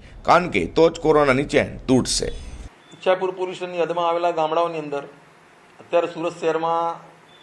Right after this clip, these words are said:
Speaker 2: સાંજના આઠ વાગ્યાથી સવારના છ વાગ્યા સુધીનો કર્ફ્યુનો અમલ થવાનો છે, પરંતુ મોરા ગામ અને અન્ય ગામની અંદર એ લોકોએ સ્વયંભૂ નક્કી કર્યું છે કે સાંજના છ વાગ્યાથી એ લોકો સ્વયંભૂ લોકડાઉન રાખશે અને સવારના છ વાગ્યા સુધી રાખશે.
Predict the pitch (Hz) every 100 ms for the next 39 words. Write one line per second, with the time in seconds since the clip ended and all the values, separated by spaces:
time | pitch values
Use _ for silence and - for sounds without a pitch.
0 | - _ - 143 151 165 170 170 160 165
1 | 160 160 151 170 165 143 156 160 160 165
2 | 165 160 151 165 151 160 151 143 151 156
3 | 156 147 139 165 151 131 131 - - -
4 | - - 143 151 139 151 175 180 175 165
5 | 160 156 170 165 160 160 160 160 160 160
6 | 160 160 160 170 - 156 160 165 151 165
7 | 170 165 139 131 139 156 - 135 151 165
8 | 160 160 175 175 170 165 156 165 165 165
9 | 170 - - - - - 156 165 165 165
10 | 160 165 165 160 185 185 156 143 151 160
11 | - 151 156 139 139 127 - 139 - -